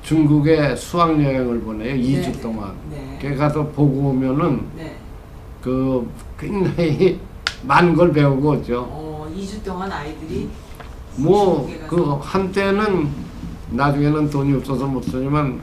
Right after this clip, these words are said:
Speaker 1: 상해에 그 특별지구, 그
Speaker 2: 네.
Speaker 1: 푸동,
Speaker 2: 네.
Speaker 1: 거기까지 비행기로 데려가가지고
Speaker 2: 어.
Speaker 1: 보여주고 왔거든요. 근데 돈이 많이 들죠.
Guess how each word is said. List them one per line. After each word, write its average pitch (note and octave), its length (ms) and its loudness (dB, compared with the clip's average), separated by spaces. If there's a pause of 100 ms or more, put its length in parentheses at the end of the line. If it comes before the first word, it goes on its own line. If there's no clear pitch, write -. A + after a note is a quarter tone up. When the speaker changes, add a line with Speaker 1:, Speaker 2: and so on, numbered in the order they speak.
(300)
Speaker 1:
상해에 D#3+ 840 4
그 C#3+ 100 -2
특별지구, A#2+ 1160 -4
그 A#2+ 200 -2
Speaker 2:
네. C#3+ 80 -12 (400)
Speaker 1:
푸동, A#2+ 380 -2 (300)
Speaker 2:
네. - 160 -12 (160)
Speaker 1:
거기까지 D3+ 640 4
비행기로 C#3 720 4 (120)
데려가가지고 A#2+ 680 0
Speaker 2:
어. A2 420 -4 (300)
Speaker 1:
보여주고 A2 420 -2
왔거든요. G#2+ 540 -6 (200)
근데 A2 280 -8
돈이 A2+ 280 -6
많이 A2 240 -4
들죠. F#2 340 -12